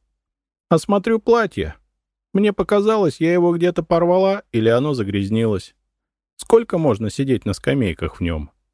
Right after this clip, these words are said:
Оно и затрётся, и ткань будет лосниться. Так надень охотничий костюм свой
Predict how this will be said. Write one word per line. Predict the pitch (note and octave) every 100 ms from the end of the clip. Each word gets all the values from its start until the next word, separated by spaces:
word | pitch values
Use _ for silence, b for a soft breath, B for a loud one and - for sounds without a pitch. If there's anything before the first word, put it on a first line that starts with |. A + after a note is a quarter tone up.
| _ -
Оно | D3+ G3 G#3
и |
затрётся, | F#3+ G3+ - A3+ G#3+ - G2 - _ _
и | C#3+
ткань | - G3 G3 B2+
будет | F#2 E2+ -
лосниться. | D#3 - G2 F#2+ F2+ - E2 D#2+ _ _ _ _ _ -
Так | - -
надень | F2 F#2 D#3+ G#3 -
охотничий | F#2+ - G2 - C#3 - D3
костюм | - C#3 - C3 A#2
свой | - A2+ G#2+